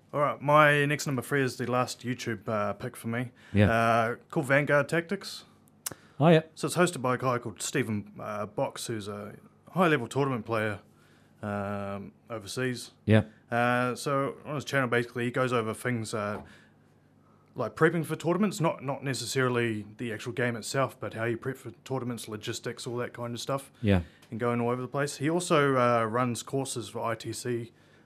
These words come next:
Speaker 1: um, style games and
Speaker 2: Yeah.
Speaker 1: stuff like that. He's, he's, yeah, very knowledgeable, very, uh,
Speaker 2: He, he's just ha-, uh, started having some really good results in the U K as well.
Speaker 1: Yeah,
Speaker 2: He was playing
Speaker 1: yeah.
Speaker 2: with Ultramarines and won, c-, uh, won a G T with them, and he, he's got a couple of people on his team, another one of his guys just won a G T,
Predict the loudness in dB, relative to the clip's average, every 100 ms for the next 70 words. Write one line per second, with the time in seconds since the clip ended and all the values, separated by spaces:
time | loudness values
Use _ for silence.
0 | -10 -6 -4 -4 -4 -8 -12 -16 -8 -6
1 | -4 -2 -2 -4 -6 -8 -10 -14 -6 6
2 | 6 6 -2 -20 -6 -6 -2 0 2 2
3 | 0 0 -2 -2 -4 -4 2 4 4 2
4 | 0 -2 -4 -8 -6 -6 -4 -2 -4 -4
5 | -6 -12 -20 _ 4 6 8 10 10 10
6 | 10 10 10 10 10 8 6 6 8 8
7 | 8 8 8 6 6 4 4 6 6 6
8 | 8 8 8 8 6 8 8 6 6 4
9 | 4 4 2 2 0 0 2 4 4 6
10 | 4 6 6 6 6 6 6 4 2 4
11 | 2 2 2 6 6 6 6 6 6 6
12 | 6 6 6 8 8 6 6 2 -18 -18
13 | -2 2 4 4 6 10 10 10 6 6
14 | 4 4 2 4 2